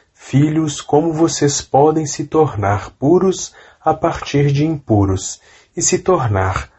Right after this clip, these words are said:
senhores do mundo puro. O mundo puro do paraíso também é chamado de terra de Vishnu e de reino de Lakshmi e Narayan. Vishnu significa a forma combinada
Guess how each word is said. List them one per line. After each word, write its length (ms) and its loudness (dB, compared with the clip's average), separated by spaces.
senhores 800 0
do 120 0
mundo 340 2
puro. 460 -6
O 80 -2
mundo 300 0
puro 460 4
do 120 0
paraíso 720 2
também 460 4
é 60 4
chamado 720 0
de 140 -8
terra 440 0
de 200 0
Vishnu 600 -4
e 80 -4
de 160 2
reino 460 4
de 160 -4
Lakshmi 720 -2
e 120 0
Narayan. 520 2
Vishnu 400 0
significa 920 0
a 60 0
forma 440 0
combinada 960 0